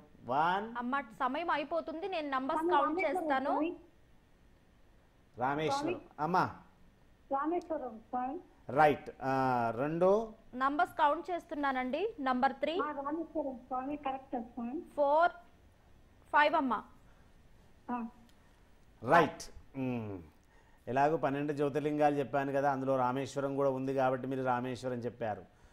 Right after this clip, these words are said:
Speaker 1: రామేశ్వరం పైన శనేశ్వరం తప్పదన్నట్టుగా ఓ శాస్త్రం ఉంది. కానీ రామేశ్వరానికి ఒక ప్రాముఖ్యత ఉంది. ఎంత అద్భుతమైనటువంటి ప్రాముఖ్యత అంటే,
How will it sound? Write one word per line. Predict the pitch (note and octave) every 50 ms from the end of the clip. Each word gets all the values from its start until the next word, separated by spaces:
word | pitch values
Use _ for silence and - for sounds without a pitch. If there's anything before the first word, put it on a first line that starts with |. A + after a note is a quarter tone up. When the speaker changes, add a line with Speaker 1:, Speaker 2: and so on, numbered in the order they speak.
| - - - -
Speaker 1:
రామేశ్వరం | A2 A#2+ B2 C3 C#3 D3+ D#3 C#3 A2+ C#3+ D3+ D3+ D3 C#3+
పైన | C#3 C#3 C#3+ C#3 C#3+ D3 D3 C3+ C3 B2 B2 B2 A#2+ -
శనేశ్వరం | C#3 C3 C#3 D3 C#3+ C3+ - C#3+ C#3+ C#3+ C#3 C#3
తప్పదన్నట్టుగా | C3 - B2+ A#2+ - D3 C#3 C#3 C#3 C#3 C3 A2+ C#3 C3 C3+
ఓ | C3
శాస్త్రం | A#2+ - B2 A#2+ A#2 A2+ - C3 B2 A2+
ఉంది. | G#2 F#2 F2 E2 E2 - - - - - - - - -
కానీ | B2+ C3 C#3 D3+ D#3+ D3 C3 B2 C3 D3+ E3+ - - - - - - _ _ - -
రామేశ్వరానికి | G#2+ G#2+ A2+ A#2 C#3 F3 G3 G3+ F#3+ - - - G3+ F#3+ F#3+ F#3+ F#3+ F#3+ G3
ఒక | F#3+ D#3 F3 -
ప్రాముఖ్యత | D#3+ D3 D3 D3+ D3+ A#2+ - C#3+ C#3+ A2+ A#2
ఉంది. | G#2 G2+ F#2 G2+ - -
ఎంత | A#2 C#3 D3+ D#3
అద్భుతమైనటువంటి | F3 C3 B2+ B2+ B2+ E3+ F3+ G3+ F#3 F3+ F3 E3+ D#3+ E3 D#3+ D3+ C3+ C#3
ప్రాముఖ్యత | A#2 C3+ B2+ B2 A#2+ G#2+ - - A2 A2
అంటే, | G#2 G#2 G2+ F#2+ - - E3 G3+ A3 -